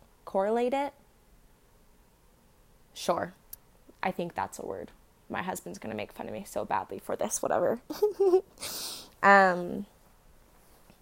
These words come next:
I don't, I didn't really have a plan for this podcast, and I did not think it would be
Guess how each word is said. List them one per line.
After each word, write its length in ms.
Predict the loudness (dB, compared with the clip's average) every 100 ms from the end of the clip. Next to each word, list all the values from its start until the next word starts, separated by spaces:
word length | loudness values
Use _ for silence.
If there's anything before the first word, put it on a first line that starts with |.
| -20 -20 -20 -20 -20 -20 -20 -20 _ -20 _ -20 _ _ _ _ -20 -20 _ -20 _ _ _ -20 -20 2
I 160 | 8 10
don't, 460 | 10 6 4 2 -4 -20 -20 -2 8
I 100 | 10
didn't 220 | 10 8
really 220 | 6 6
have 160 | 6 4
a 80 | 2
plan 680 | 0 0 4 4 2 -2 -8 -20 -20 _ -20 -16
for 160 | -6 0
this 160 | 0
podcast, 600 | 2 4 4 6 6 6
and 100 | 2
I 120 | 2 2
did 160 | 0
not 260 | 2 0 -2
think 240 | -2 -2
it 80 | -4
would 120 | -2
be 340 | 2 6 6